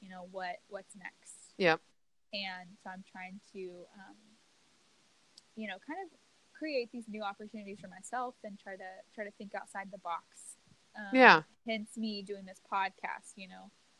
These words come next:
Speaker 1: um, 'cause it's like, well, I need to do something, um, for me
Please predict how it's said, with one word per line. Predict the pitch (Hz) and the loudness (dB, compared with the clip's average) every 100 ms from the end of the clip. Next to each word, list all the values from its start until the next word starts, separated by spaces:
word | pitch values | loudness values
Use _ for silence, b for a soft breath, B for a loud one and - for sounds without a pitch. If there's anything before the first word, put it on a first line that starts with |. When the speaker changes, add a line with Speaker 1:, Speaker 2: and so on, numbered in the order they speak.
| - - 208 | -20 -12 -6
Speaker 1:
um, | 196 190 190 190 - - - - - - - | -6 -6 -10 -16 -20 -20 -20 -20 -20 -20 -12
'cause | - 233 | -6 -4
it's | 214 | -4
like, | 202 | -8
well, | - | -6
I | 196 | -6
need | 214 214 | -6 -8
to | 202 | -10
do | 185 196 | -12 -14
something, | - 190 - 190 185 190 - | -14 -16 -16 -18 -18 -20 -18
um, | 190 190 185 185 190 - - - - - - - - - - | -18 -18 -20 -20 -20 -20 -20 -20 -20 -20 -20 -20 -20 -20 -12
for | - 214 | -8 -6
me | 196 185 185 233 | -8 -12 -12 -12